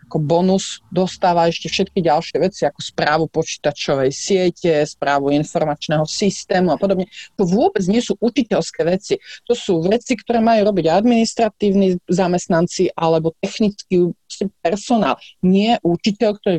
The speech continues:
vyštudoval didaktiku a, a jeho hlavnou náplňou má byť predsa vzdelávanie tých detí a, a práca ďalej. Ťažko očakávať od tohto učiteľa, že bude to všetko zvládať.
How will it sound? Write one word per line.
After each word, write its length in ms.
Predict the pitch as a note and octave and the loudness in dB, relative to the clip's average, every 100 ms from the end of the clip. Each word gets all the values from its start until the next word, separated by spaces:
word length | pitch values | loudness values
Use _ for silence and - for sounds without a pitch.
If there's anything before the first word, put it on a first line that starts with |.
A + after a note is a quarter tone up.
| D3+ | -2
vyštudoval 600 | D3+ - F#3+ F#3 F3 D#3 | -4 -2 0 2 0 0
didaktiku 800 | D#3+ E3+ - - - F#3 F#3 F3+ | -2 -2 -4 -8 -4 0 2 2
a, 320 | D3+ D#3 D3+ | 0 -2 0
a 240 | - D3+ C3+ | 0 -4 -4
jeho 480 | - A#2+ D3 F3+ F#3 | -4 -4 0 0 0
hlavnou 400 | D#3 D#3 F3+ E3 | 0 0 0 -2
náplňou 340 | C3+ C#3+ D#3+ D3 | -2 -4 -2 0
má 80 | D#3+ | 0
byť 100 | D#3 | -2
predsa 260 | C#3+ - - - - - | -6 -6 -8 -8 -14 -8
vzdelávanie 880 | D3+ C3+ C3+ E3+ E3+ G3 D3+ C#3+ C3 | -6 -4 -2 2 2 2 0 -2 -2
tých 200 | - D3 | -2 -4
detí 420 | C#3+ C#3+ - - D3 | 0 -2 -4 -2 0
a, 400 | - C#3+ C#3+ C#3+ | 2 2 2 2
a 160 | - C#3 _ | 0 -4 _
práca 400 | - D#3+ D#3 - | -6 -2 -2 -4
ďalej. 240 | D#3+ D#3+ D3+ - - | 0 2 0 -4 -10
Ťažko 380 | - G3 - F#3 | -2 -2 0 -2
očakávať 320 | G3+ G#3 G3 F#3+ | -2 0 0 0
od 40 | - | -4
tohto 180 | F#3+ F#3 D#3 | -4 -2 -2
učiteľa, 480 | - G3+ G#3 F#3 G3 | -2 -2 0 0 0
že 80 | E3 | 0
bude 240 | E3 F3 | -2 -4
to 80 | F3+ | -6
všetko 320 | - F#3 - | -6 -6 -4
zvládať. 560 | E3 C#3+ C3+ C3+ F#3 | -2 0 0 2 0